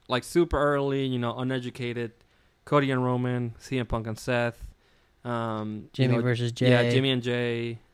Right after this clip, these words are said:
Speaker 1: Uh, you can throw some sort of Judgment Day tag team match there.
Speaker 2: Yeah,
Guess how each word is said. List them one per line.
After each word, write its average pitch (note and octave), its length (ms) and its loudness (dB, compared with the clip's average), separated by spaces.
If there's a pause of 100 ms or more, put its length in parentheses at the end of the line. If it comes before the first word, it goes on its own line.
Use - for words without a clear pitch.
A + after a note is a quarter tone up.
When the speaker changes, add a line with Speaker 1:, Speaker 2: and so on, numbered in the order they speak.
Speaker 1:
Uh, A2 460 -6
you A2+ 80 -10
can A#2 160 -6
throw A#2 340 -2
some A2+ 200 -10
sort A#2 160 -4
of A2 140 -6
Judgment A2 360 -6
Day G#2+ 80 -6
tag A2 260 -8
team A2+ 140 -10
match A2 240 -10
there. A2+ 240 -10 (100)
Speaker 2:
Yeah, A#2+ 380 0